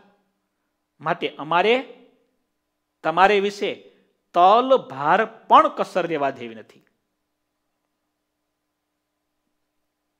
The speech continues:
આવી રીતે ભગવાન શ્રીહરિએ પોતાના સંતો અને ભક્તોની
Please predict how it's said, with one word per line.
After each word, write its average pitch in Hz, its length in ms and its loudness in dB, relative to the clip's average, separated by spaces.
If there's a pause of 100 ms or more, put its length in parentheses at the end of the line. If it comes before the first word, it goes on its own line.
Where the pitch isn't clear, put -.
(600)
આવી 196 300 4
રીતે 196 260 -2
ભગવાન 147 440 -6
શ્રીહરિએ 147 500 -6
પોતાના 135 420 -12
સંતો 170 520 -6 (520)
અને 131 140 -16
ભક્તોની 151 580 -14